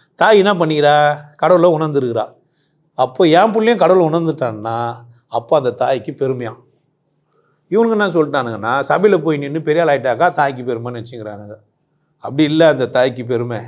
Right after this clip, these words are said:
"அப்பா, என்னால இல்ல,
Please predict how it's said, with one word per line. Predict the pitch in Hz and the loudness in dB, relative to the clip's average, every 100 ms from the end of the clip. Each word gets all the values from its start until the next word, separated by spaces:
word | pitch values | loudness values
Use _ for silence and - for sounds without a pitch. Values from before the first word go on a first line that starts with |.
| - - _ _ _ _ - | -16 -20 _ _ _ _ -18
"அப்பா, | 104 _ 117 117 - _ _ _ _ _ | -18 _ -4 -4 -6 _ _ _ _ _
என்னால | 123 127 151 160 160 | -6 -4 0 2 4
இல்ல, | 151 147 120 - | 4 2 0 -8